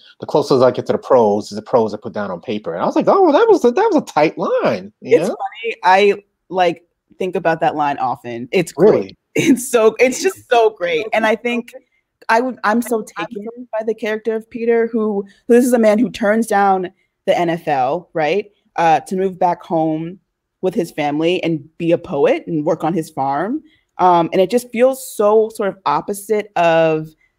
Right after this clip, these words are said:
Speaker 2: the narratives of Black masculinity that we, that we usually see. I mean, sort of, like, the struggle to make it, to get out, these aspirations
Speaker 1: Right.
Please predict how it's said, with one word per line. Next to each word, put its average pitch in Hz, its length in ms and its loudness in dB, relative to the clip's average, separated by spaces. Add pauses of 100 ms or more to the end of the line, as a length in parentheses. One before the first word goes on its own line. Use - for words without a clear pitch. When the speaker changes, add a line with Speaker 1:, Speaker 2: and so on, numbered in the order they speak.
Speaker 2:
the 208 80 2
narratives 214 460 4
of 170 120 -2
Black 170 300 0
masculinity 165 640 -2
that 165 160 -6
we, 156 320 -6
that 175 100 -2
we 170 80 0
usually 160 380 -2
see. 170 500 -6 (320)
I 185 80 2
mean, 196 240 2
sort 185 180 0
of, 170 80 0
like, 175 140 0
the 151 80 -2
struggle 160 320 -6
to 156 120 -6
make 196 280 0
it, 202 140 2
to 170 80 -6
get 151 180 -4
out, 165 280 2
these 165 180 -2
aspirations 160 720 -2
Speaker 1:
Right. 151 80 -20